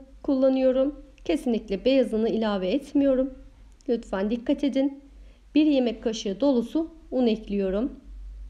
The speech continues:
Ve bunları iyice bir çırpıcıyla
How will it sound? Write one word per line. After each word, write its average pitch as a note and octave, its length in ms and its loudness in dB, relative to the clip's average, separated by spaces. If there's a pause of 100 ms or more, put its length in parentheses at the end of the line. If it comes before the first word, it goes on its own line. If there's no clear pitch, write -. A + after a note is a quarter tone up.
(680)
Ve D4 160 0
bunları A3 320 0
iyice A#3 600 0 (580)
bir B3+ 160 -2
çırpıcıyla G#3 800 0